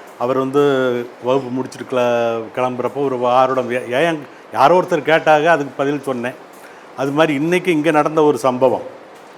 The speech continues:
என்னோட ஹேண்ட்பேக் இங்க இருக்கு. அங்க ஒரு ரூம்ல வச்சுக்கிட்டு ஒரு வெளியே போயிட்டு வர்றேன். வந்து பார்த்தா அந்த இடத்துல வச்சன இடத்துல, இடத்துல அந்த ஹேண்ட்பேக் இல்ல.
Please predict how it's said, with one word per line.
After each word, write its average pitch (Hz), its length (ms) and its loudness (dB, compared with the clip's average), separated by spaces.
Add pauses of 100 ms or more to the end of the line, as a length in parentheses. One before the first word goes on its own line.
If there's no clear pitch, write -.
(1160)
என்னோட 139 280 2
ஹேண்ட்பேக் 151 460 2
இங்க 135 200 0
இருக்கு. 147 400 -2 (300)
அங்க 135 180 -2
ஒரு 139 380 2
ரூம்ல 156 200 0
வச்சுக்கிட்டு 143 540 2
ஒரு 139 140 0
வெளியே 147 200 2
போயிட்டு 139 240 0
வர்றேன். 135 260 2
வந்து 135 240 -2
பார்த்தா 131 580 2 (580)
அந்த 139 360 2
இடத்துல - 160 -2
வச்சன 139 540 2
இடத்துல, 127 340 -2
இடத்துல 135 220 0 (1400)
அந்த 143 220 -6
ஹேண்ட்பேக் 143 440 0
இல்ல. 123 220 -2